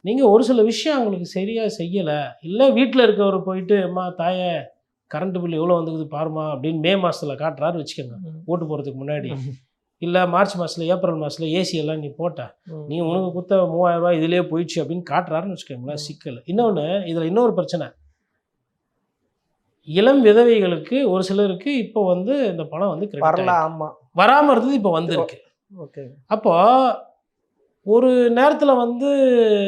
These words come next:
Speaker 1: இது என்ன இது, திடீர்னு தகுதி இருக்குதுன்றீங்க, தகுதி இல்லைன்றீங்க, அப்புறம் போடுறீங்க அப்படின்றதெல்லாம் வரும் இல்லையா?
Speaker 2: ம்.
Speaker 1: அப்போ யாருன்னா அங்க போயிட்டு கணக்கு, கையில கணக்கு எடுத்து, ஏம்மா, உனக்கு இருபத்தையாயிரம் ரூபாய் வந்துருக்கணும், ஐயாயிரம் ரூபாய் தான் கொடுத்துக்குறாங்க, இருபதாயிரம் ரூபாய் கொடுக்கலன்னா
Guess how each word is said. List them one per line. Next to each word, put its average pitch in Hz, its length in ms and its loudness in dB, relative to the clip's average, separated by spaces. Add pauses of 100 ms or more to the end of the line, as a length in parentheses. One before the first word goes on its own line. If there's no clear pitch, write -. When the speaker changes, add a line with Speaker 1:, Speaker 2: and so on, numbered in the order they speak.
(120)
Speaker 1:
இது 202 140 -2
என்ன 285 260 -2
இது, 247 220 0
திடீர்னு 220 420 2
தகுதி 233 400 2
இருக்குதுன்றீங்க, 226 640 -2
தகுதி 220 380 -2
இல்லைன்றீங்க, 208 460 0
அப்புறம் 208 320 -2
போடுறீங்க 202 380 0
அப்படின்றதெல்லாம் 202 720 -6
வரும் 220 200 0
இல்லையா? 190 380 -4
Speaker 2:
ம். - 60 -16
Speaker 1:
அப்போ 220 240 -2
யாருன்னா 269 360 4
அங்க 254 200 4
போயிட்டு 233 540 4
கணக்கு, 233 300 0
கையில 247 180 6
கணக்கு 220 300 2
எடுத்து, 175 500 0 (220)
ஏம்மா, 208 200 -2
உனக்கு 185 260 4
இருபத்தையாயிரம் 214 600 6
ரூபாய் 180 160 2
வந்துருக்கணும், 165 460 -2
ஐயாயிரம் 190 480 4
ரூபாய் 226 100 0
தான் 214 80 -4
கொடுத்துக்குறாங்க, 185 320 -2
இருபதாயிரம் 190 400 6
ரூபாய் 214 280 2
கொடுக்கலன்னா 160 720 -2